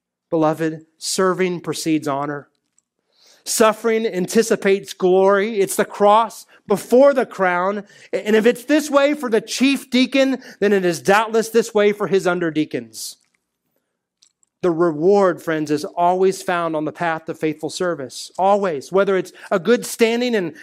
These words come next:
and a confident assurance promised to deacons of the church, or whether it's the "Well done,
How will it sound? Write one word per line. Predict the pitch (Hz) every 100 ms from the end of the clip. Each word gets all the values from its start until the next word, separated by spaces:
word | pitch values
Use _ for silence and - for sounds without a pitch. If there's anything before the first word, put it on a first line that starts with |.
| -
and | 185
a |
confident | - - 233 240 240 196
assurance | - 220 233 247 -
promised | - 214 220 214
to | 190
deacons | 156 202 226 185
of | 175
the | 180
church, | - 208 220 - - - -
or | 185
whether | 160 185 190
it's | 208 -
the | - 160
"Well | 165 185
done, | 170 175 165 135 120